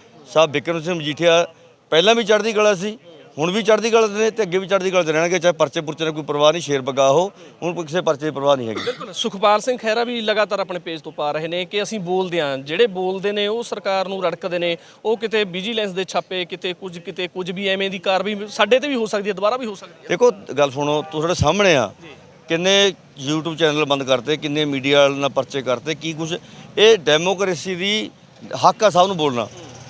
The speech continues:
Speaker 1: ਪਰ ਇਹ ਆਵਾਜ਼ ਬੰਦ ਕਰਨਾ ਚਾਹ-, ਚ-, ਕ-, ਕਰਨਾ ਚਾਹੁੰਦੇ ਨੇ। ਜਿਹੜੇ ਪਾਸੇ ਜ਼ੋਰ ਲੱਗਣਾ ਚਾਹੀਦਾ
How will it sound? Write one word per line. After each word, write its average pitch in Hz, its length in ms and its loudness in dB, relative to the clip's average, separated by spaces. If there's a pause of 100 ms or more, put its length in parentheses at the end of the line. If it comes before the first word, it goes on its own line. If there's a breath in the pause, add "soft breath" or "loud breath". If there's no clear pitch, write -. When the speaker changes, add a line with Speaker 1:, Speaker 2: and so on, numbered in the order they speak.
(140)
Speaker 1:
ਪਰ 208 120 6
ਇਹ 233 120 10
ਆਵਾਜ਼ 175 360 6
ਬੰਦ 139 340 0
ਕਰਨਾ 165 260 0
ਚਾਹ-, 165 280 -4
ਚ-, 139 100 -10
ਕ-, 147 380 0
ਕਰਨਾ 151 220 2
ਚਾਹੁੰਦੇ 180 300 2
ਨੇ। 170 60 -4
ਜਿਹੜੇ 170 240 4
ਪਾਸੇ 196 280 4
ਜ਼ੋਰ 165 300 0
ਲੱਗਣਾ 175 240 4
ਚਾਹੀਦਾ 165 440 6